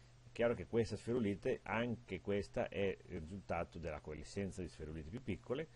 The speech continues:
però diciamo che la cristallizzazione è in continuità, per cui è più difficile, mm, vedere qui dentro, eh, i, i domini di cristallizzazione. Si può vedere in questa zona, ci sono ancora dei residui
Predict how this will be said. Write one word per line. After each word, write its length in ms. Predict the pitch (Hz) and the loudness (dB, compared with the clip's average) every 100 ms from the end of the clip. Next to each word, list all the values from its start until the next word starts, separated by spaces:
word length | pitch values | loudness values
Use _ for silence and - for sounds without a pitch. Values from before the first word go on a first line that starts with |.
| - - - - | -18 -18 -20 -10
però 320 | - 104 110 - - - - - | 0 4 4 2 -10 -18 -18 -14
diciamo 480 | 64 85 - 95 | -12 -10 -6 -4
che 140 | 85 85 | -4 -4
la 100 | 80 | -4
cristallizzazione 800 | 95 - 113 107 98 92 85 82 | -4 -4 -2 -2 -4 -6 -4 -4
è 20 | |
in 60 | |
continuità, 640 | 73 85 73 85 82 76 71 | -6 -8 -8 -8 -6 -4 -6
per 160 | 85 | -6
cui 220 | - 85 - | -6 -6 -6
è 140 | - 87 | -6 -8
più 220 | - 85 | -6 -8
difficile, 640 | 87 - 78 - 76 78 - - | -6 -8 -8 -8 -8 -10 -12 -14
mm, 280 | 76 73 69 - - - - | -12 -12 -14 -16 -20 -20 -12
vedere 460 | 80 78 85 78 | -8 -4 -2 -4
qui 140 | 73 110 | -4 -4
dentro, 480 | 80 73 - 76 76 - - - - - | -4 -6 -8 -8 -10 -14 -20 -20 -18 -12
eh, 400 | 85 78 73 - | -8 -6 -6 -8
i, 500 | - 80 76 76 69 - - - - - - | -8 -6 -4 -6 -8 -12 -20 -20 -20 -18 -8
i 120 | 95 | -2
domini 480 | 95 95 95 92 87 | 2 4 4 2 0
di 80 | 85 | -2
cristallizzazione. 920 | 90 - 87 78 78 - 69 67 73 - | -4 -4 -4 -4 -6 -8 -8 -8 -12 -16
Si 200 | - 90 - | -12 -12 -12
può 160 | - 90 | -8 -4
vedere 720 | 92 85 98 87 78 - - - - - | -4 0 0 0 -4 -10 -20 -20 -20 -16
in 100 | 87 | -10
questa 300 | 80 87 107 | -6 -4 -2
zona, 360 | 90 90 92 101 | 0 2 2 -2
ci 120 | - | -4
sono 180 | 87 82 | -8 -6
ancora 300 | 78 90 80 | -6 -6 -4
dei 200 | 76 78 | -4 -4
residui 680 | 76 - - 92 76 76 | -6 -6 -4 -4 -4 -6